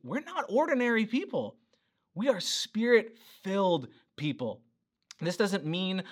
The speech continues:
our, our marriages are automatically magic. Christian marriage is not easy, but what it is, is it has access to the best possible resource for what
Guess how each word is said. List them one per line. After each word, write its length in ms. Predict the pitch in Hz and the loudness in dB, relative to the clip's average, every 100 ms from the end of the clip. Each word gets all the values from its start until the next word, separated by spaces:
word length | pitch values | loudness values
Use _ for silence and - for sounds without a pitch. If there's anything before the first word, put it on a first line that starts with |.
| - | 2
our, 200 | 139 143 | 6 6
our 140 | 139 131 | 6 2
marriages 640 | 131 139 185 185 196 196 | 4 4 4 2 0 2
are 100 | 151 | 2
automatically 640 | 135 139 135 127 127 123 | 4 4 4 0 -2 -2
magic. 680 | 113 117 135 156 196 233 277 - _ _ - | -2 0 2 2 0 -4 -8 -12 _ _ -8
Christian 400 | - 202 240 214 | 0 2 4 2
marriage 380 | 175 196 202 - | 4 4 4 0
is 220 | 190 160 | -4 -2
not 320 | 156 151 165 - - - | 0 0 0 -4 -20 -10
easy, 520 | 165 220 170 127 117 - - | 0 0 2 0 -2 -4 0
but 120 | 156 | 6
what 160 | 165 156 | 6 4
it 180 | - _ | -2 _
is, 480 | 214 254 190 143 139 - - 156 | -2 2 4 2 -4 -12 -10 -4
is 140 | 156 | 0
it 100 | 208 | 0
has 300 | 175 156 151 - | 2 2 0 -4
access 840 | 175 214 208 - 151 131 - - - - | 2 2 2 -4 0 0 -2 -10 -12 -16
to 80 | - | -8
the 180 | 131 113 - _ - | -4 -6 -8 _ 2
best 520 | 196 226 - - - _ _ - | 2 2 -4 -10 -14 _ _ -12
possible 580 | - 180 196 196 170 | -2 0 0 -2 -2
resource 680 | 147 139 120 113 110 - - - _ _ _ _ | -2 -2 -2 -6 -8 -10 -14 -16 _ _ _ _
for 160 | 135 | -4
what 340 | 127 113 143 | -4 0 0